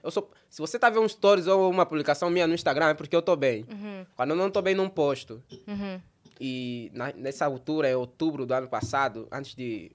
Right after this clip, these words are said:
Speaker 1: acontecer o Flow, inclusive ainda nem respondi, ah,
Speaker 2: A
Speaker 1: eu
Speaker 2: gente vai
Speaker 1: quis
Speaker 2: chegar lá.
Speaker 1: É, eu quis. Queria sentir alguma dor.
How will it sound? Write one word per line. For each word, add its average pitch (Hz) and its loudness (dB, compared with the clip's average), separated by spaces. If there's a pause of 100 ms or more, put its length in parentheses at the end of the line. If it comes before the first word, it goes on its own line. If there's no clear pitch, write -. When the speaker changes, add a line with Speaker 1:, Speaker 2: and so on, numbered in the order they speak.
(100)
Speaker 1:
acontecer 120 -12
o 135 -6
Flow, 123 -6
inclusive 110 -14
ainda 123 -8
nem 120 -10
respondi, 113 -10 (520)
ah, 98 -10 (580)
Speaker 2:
A 202 -6
Speaker 1:
eu 185 -4
Speaker 2:
gente 240 -2
vai 202 0
Speaker 1:
quis - -6
Speaker 2:
chegar 180 -8
lá. 175 -10
Speaker 1:
É, 131 0
eu 107 -8
quis. 127 -14 (1500)
Queria 202 4
sentir 175 0
alguma 156 2
dor. 110 -4